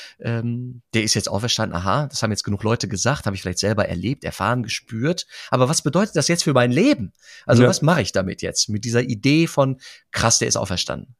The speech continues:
Speaker 1: ja? Ähm, und i-, vielleicht, und deswegen hat das einen sehr österlichen Impuls, äh, ist die Frage, wohin treibt uns der Geist in Deutschland? Also was
Speaker 2: Ja.
Speaker 1: ist,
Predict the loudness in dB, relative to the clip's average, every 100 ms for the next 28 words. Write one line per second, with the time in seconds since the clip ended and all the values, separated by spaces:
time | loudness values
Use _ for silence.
0 | -8 -6 -6 -10 _ _ _ -20 _ _
1 | -8 -6 -4 -4 -6 -10 -16 _ -2 -2
2 | -6 -10 -20 -4 2 4 4 2 -6 -8
3 | -10 -16 -18 -18 -8 -4 -4 -2 -2 -2
4 | -2 -2 -2 -2 -2 -4 -4 -6 -8 -2
5 | 0 0 0 -2 -4 -16 -20 -20 _ -6
6 | -4 -6 -8 -8 -4 -4 -2 2 2 2
7 | -2 -4 -20 _ 0 2 0 0 0 -2
8 | -4 -4 -2 0 0 -2 -6 -8 -6 -8
9 | -8 -10 -12 -16 _ _ _ _ _ _
10 | 2 2 2 0 -6